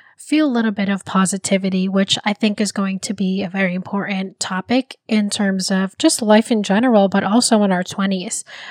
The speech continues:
A very important decade and something that requires a lot of positivity and looking at things on the brighter side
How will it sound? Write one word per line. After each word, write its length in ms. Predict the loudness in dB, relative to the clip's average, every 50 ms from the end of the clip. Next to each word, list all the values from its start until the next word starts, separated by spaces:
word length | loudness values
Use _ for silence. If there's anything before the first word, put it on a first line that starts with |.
| -10 -6
A 60 | -2
very 220 | 2 4 4 4
important 420 | 4 2 0 -2 -2 -2 -2 -2 -2
decade 520 | 0 -2 -2 0 0 0 0 0 0 -2
and 280 | -4 -6 -6 -6 -6 -6
something 640 | -6 -4 -4 -6 -4 -6 -6 -4 -4 -4 -6 -4
that 240 | -2 0 0 0 0
requires 500 | -2 -4 -2 2 2 4 4 4 2 0
a 140 | -2 -2 -2
lot 280 | 0 0 0 0 0
of 120 | -2 -4 -4
positivity 760 | -4 -4 -4 -4 -6 -8 -6 -6 -6 -4 -4 -4 -2 -2 -2
and 200 | -4 -2 -2 -2
looking 340 | -2 -2 -2 -4 -6 -4 -6
at 180 | -6 -8 _
things 320 | 0 2 2 2 2 -2 -4
on 140 | -4 -4 -2
the 80 | -2 -2
brighter 320 | 0 0 0 0 0 -2
side 420 | -2 0 0 0 0 0 -2 -4